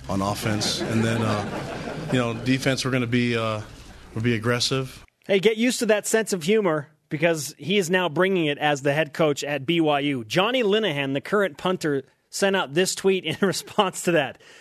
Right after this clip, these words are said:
Speaker 2: "Fired up. I don't want to punt either. I want to <laughs> win. But if I'm still punter, I'm gonna work every day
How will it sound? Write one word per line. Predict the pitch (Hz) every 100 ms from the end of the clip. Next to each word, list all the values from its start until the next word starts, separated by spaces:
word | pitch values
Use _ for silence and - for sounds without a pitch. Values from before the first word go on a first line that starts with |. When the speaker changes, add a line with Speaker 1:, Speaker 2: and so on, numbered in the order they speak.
| _
Speaker 2:
"Fired | - 240 262 302 302 302
up. | 285 247 - _ - -
I | 208 254
don't | 269
want | 254 233
to |
punt | 214 - 262 247
either. | 240 240 175 123 180
I | 240
want | 240 240 220
to | 208
<laughs> | 190 214
win. | 247 202 117 110
But | 180
if | 190
I'm | 208 196
still | - 247 254
punter, | 247 233 247 - 185
I'm | 180
gonna | 196 202
work | 180 170 -
every | 202 214 202 220 240
day | 190 160 208 147 131